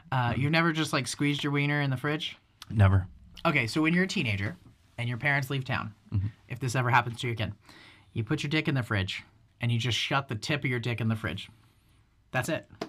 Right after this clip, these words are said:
Speaker 2: Okay.
Speaker 1: It's a move.
Speaker 2: Uh,
Speaker 1: But you just don't wanna go balls deep in the fridge.
Speaker 2: You ever seen those, um, that's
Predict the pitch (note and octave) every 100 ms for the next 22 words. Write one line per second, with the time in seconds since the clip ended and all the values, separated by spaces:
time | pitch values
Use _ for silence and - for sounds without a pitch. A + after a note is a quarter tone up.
0 | - A2 C#3 - C3 D3 C#3+ A2+ B2 -
1 | - G#2+ G2+ - _ _ - _ - E3
2 | D#3+ D3 F3 D#3 D3 C#3 B2+ A#2 C#3 A#2+
3 | G#2+ G2+ F2+ - D3 D3 - C#3 A2+ A2
4 | G#2 - G#2+ E2 A1 A#1+ - - G#2 G2